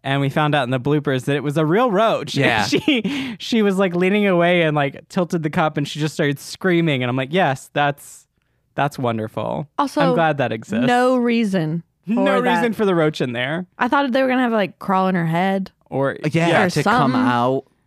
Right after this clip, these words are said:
Speaker 1: No.
Speaker 2: They probably
Speaker 3: Also,
Speaker 2: wanted
Speaker 3: you're
Speaker 2: to.
Speaker 3: gonna, if you pick up a cup, I s-, would hope you would see that there's a giant roach in it before you use it.
Speaker 2: That's what I thought too, but I think I might know maybe their logic behind it.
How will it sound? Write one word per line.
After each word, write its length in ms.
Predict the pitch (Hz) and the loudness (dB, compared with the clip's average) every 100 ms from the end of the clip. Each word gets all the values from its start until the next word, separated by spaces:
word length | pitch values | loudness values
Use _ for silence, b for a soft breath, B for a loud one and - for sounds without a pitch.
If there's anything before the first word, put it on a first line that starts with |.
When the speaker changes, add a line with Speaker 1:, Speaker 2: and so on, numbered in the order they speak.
| _ - | _ -6
Speaker 1:
No. 560 | 143 139 123 117 151 151 | -2 0 0 -2 -2 -2
Speaker 2:
They 80 | |
probably 420 | 147 165 160 165 175 | -2 0 0 2 2
Speaker 3:
Also, 200 | 330 117 | 4 4
Speaker 2:
wanted 220 | - - | 2 2
Speaker 3:
you're 100 | 339 | 0
Speaker 2:
to. 60 | 339 | 0
Speaker 3:
gonna, 260 | 294 294 143 | 0 0 0
if 60 | 269 | 0
you 140 | 302 | -2
pick 240 | 302 339 330 | 0 0 0
up 160 | 320 | -2
a 40 | 233 | -4
cup, 380 | 269 311 320 - _ - | -2 -2 -4 -12 _ -4
I 160 | 269 294 | 0 0
s-, 220 | 262 - - | 0 -6 -4
would 220 | 240 226 | 0 2
hope 320 | 214 262 - - - _ - | 2 0 -4 -12 -12 _ -4
you 220 | 220 220 | 0 0
would 160 | 220 | -2
see 200 | - 233 208 | -2 -4 -2
that 180 | 208 | -2
there's 180 | 214 202 | -2 0
a 80 | 190 | -2
giant 480 | 165 190 180 185 170 | -2 0 0 0 0
roach 400 | 180 190 196 190 | 0 0 0 -4
in 80 | 165 | -4
it 140 | 143 | -4
before 320 | 180 - 196 | -6 -4 -2
you 100 | 202 | 0
use 340 | 208 247 254 156 | 0 -2 -2 -6
it. 180 | - _ - | -10 _ -4
Speaker 2:
That's 260 | 175 - | -2 0
what 140 | 180 185 | -2 0
I 120 | 185 | -2
thought 260 | 208 185 | -2 -2
too, 200 | - 185 | -2 -4
but 300 | 139 147 170 - | -2 -2 -2 -2
I 100 | 147 | -4
think 240 | 185 175 | -2 -2
I 80 | 170 | -2
might 260 | 147 143 - | 0 -2 -2
know 460 | 135 127 123 120 - - | 0 2 2 0 -4 -10
maybe 320 | 123 127 127 | -2 0 0
their 220 | 117 113 | 2 2
logic 480 | 101 104 113 110 107 | 2 2 2 0 -2
behind 400 | 110 101 104 104 | -2 -2 -2 -2
it. 120 | 104 | -4